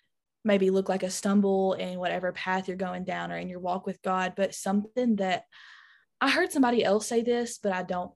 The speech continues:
remember who it was. It's a question that I've had to ask myself, and I've kind of m-, morphed it into my own way of thinking, is if I'm going through something, let's say, and it's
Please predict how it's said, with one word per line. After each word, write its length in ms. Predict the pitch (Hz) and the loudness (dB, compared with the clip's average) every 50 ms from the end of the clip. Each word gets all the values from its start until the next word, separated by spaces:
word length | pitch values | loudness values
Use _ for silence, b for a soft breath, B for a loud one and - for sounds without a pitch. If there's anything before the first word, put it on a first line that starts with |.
| _ _ _ _ - | _ _ _ _ -2
remember 280 | 214 208 208 214 214 202 | 0 2 2 4 2 2
who 200 | 185 196 202 202 | 2 2 2 2
it 120 | 190 - | 2 0
was. 540 | 165 175 170 170 170 180 208 226 240 - - - _ - | 0 0 0 0 2 4 2 2 2 0 -8 -14 _ -4
It's 220 | 208 202 202 - - | -4 -4 -4 -4 -8
a 60 | 202 | -8
question 400 | - - 220 220 240 - 339 311 | -2 2 2 2 4 2 -2 0
that 80 | 269 226 | 2 2
I've 140 | 214 202 | 0 0
had 160 | - 196 196 196 | -2 -4 -2 -2
to 60 | 180 | -2
ask 220 | 180 180 196 - | -2 -2 -2 -2
myself, 300 | 196 190 190 185 - 190 | -4 -4 -2 -2 -4 -2
and 100 | 190 180 | -2 -2
I've 80 | 196 - | -4 -2
kind 220 | - 254 285 285 | -2 -2 0 0
of 60 | 233 202 | 0 0
m-, 220 | 202 196 185 190 - - 196 | 0 0 0 -2 -2 2 4
morphed 400 | 202 185 185 190 190 - - 196 | 4 4 4 0 -4 -4 -6 -6
it 120 | 180 - | -6 -4
into 260 | 185 190 185 - 190 | -4 -4 -4 -4 -6
my 280 | 180 175 170 - - 180 | -4 -4 -4 -4 -4 -4
own 280 | 175 175 170 170 - - b b b b b b b b b - - | -6 -6 -6 -10 -12 -14 b b b b b b b b b -4 2
way 220 | 208 208 202 190 | 4 4 4 4
of 80 | 190 185 | 2 0
thinking, 480 | - 196 190 190 190 190 170 165 - - - | -2 -2 -2 -2 -2 -4 -8 -8 -10 -8 -2
is 340 | 196 196 190 185 185 190 - | 0 0 2 0 0 -2 -2
if 140 | - 196 202 | -4 -2 0
I'm 220 | - 190 220 277 269 | 0 2 2 2 2
going 240 | 254 240 233 220 202 | 2 2 0 0 0
through 140 | 196 190 190 | 0 -2 -2
something, 340 | - 175 180 180 - 175 175 | -4 -6 -8 -8 -8 -6 -6
let's 200 | 175 170 - - | -6 -6 -6 -6
say, 300 | 190 175 170 180 196 202 B B B B B B B B - | -6 -6 -6 -6 -8 -12 B B B B B B B B 2
and 140 | 202 202 | 4 4
it's 260 | 196 - - - - | 4 2 -2 -8 -12